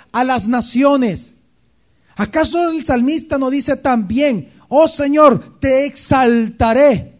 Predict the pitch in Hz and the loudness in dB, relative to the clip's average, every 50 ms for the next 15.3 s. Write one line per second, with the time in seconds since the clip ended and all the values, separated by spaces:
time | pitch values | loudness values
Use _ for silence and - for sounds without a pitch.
0 | _ _ - 240 262 269 240 233 - - - 254 208 175 208 262 302 302 294 285 | _ _ -4 0 0 0 0 -2 -4 -4 -4 -4 -2 0 0 2 2 2 2 2
1 | 226 208 151 120 - _ _ _ _ _ _ _ _ _ _ _ _ _ _ - | 0 -4 -6 -8 -12 _ _ _ _ _ _ _ _ _ _ _ _ _ _ -16
2 | - - - 277 302 320 - - 294 277 277 262 269 - 214 214 220 220 226 233 | -8 -2 0 0 2 0 0 0 0 0 0 0 -2 -4 -4 -2 -2 -2 -2 -4
3 | 226 - - - - 151 214 233 233 240 226 190 165 156 185 208 202 202 170 147 | -6 -8 -12 -14 -10 -8 -6 -4 -2 -2 -2 -2 -4 -4 -6 -4 -4 -4 -6 -6
4 | 143 160 190 196 - - _ _ _ _ _ - 202 233 - - - - 240 233 | -6 -8 -8 -10 -12 -18 _ _ _ _ _ -10 -8 -6 -6 -8 -8 -10 -10 -10
5 | 220 - - - 226 196 185 160 - - - 226 254 294 285 269 269 254 247 240 | -10 -8 -4 -4 -2 -2 -4 -6 -10 -12 -10 -6 -6 -6 -6 -6 -6 -8 -6 -6
6 | 269 294 311 311 233 120 110 - _ _ _ _ _ - 240 240 262 262 247 220 | -6 -6 -8 -8 -10 -12 -14 -18 _ _ _ _ _ -6 -2 0 0 0 -2 -2
7 | - - 269 302 320 320 247 - 180 156 - - 214 214 - 214 220 220 214 220 | -6 -10 -10 -10 -10 -10 -12 -12 -14 -14 -10 -10 -10 -10 -8 -6 -6 -6 -8 -10
8 | - 165 208 208 - 220 180 180 165 - 226 190 160 151 170 147 110 104 _ _ | -12 -14 -14 -12 -12 -12 -12 -12 -12 -12 -12 -12 -12 -12 -12 -12 -12 -14 _ _
9 | _ _ _ _ _ _ _ _ _ _ _ _ _ _ _ _ _ _ _ - | _ _ _ _ _ _ _ _ _ _ _ _ _ _ _ _ _ _ _ -20
10 | - - 240 233 254 302 302 302 - 269 - - 262 254 254 - 254 240 240 240 | -12 -6 -4 -2 -2 -2 -2 -4 -4 -6 -6 -6 -6 -6 -6 -6 -6 -4 -2 -2
11 | 240 233 240 240 233 - 233 220 208 202 208 220 240 247 - - 247 247 233 _ | -2 -2 -2 -4 -4 -6 -6 -4 -4 -4 -4 -4 -4 -6 -8 -8 -10 -10 -12 _
12 | _ _ _ _ _ _ _ _ _ _ _ _ _ _ _ _ _ _ - 233 | _ _ _ _ _ _ _ _ _ _ _ _ _ _ _ _ _ _ 0 0
13 | 233 240 226 226 185 170 160 - 302 339 339 349 320 339 - 294 240 220 190 - | 0 0 0 -2 -4 -4 -6 -4 -4 -4 -2 -4 -6 -6 -4 -4 -4 -4 -4 -4
14 | - 247 247 233 220 202 185 156 160 180 190 185 180 170 156 131 139 127 113 113 | -4 -4 -4 -2 -4 -6 -6 -6 -6 -4 -4 -4 -4 -4 -6 -8 -8 -10 -12 -12
15 | 113 107 104 - _ | -14 -16 -18 -20 _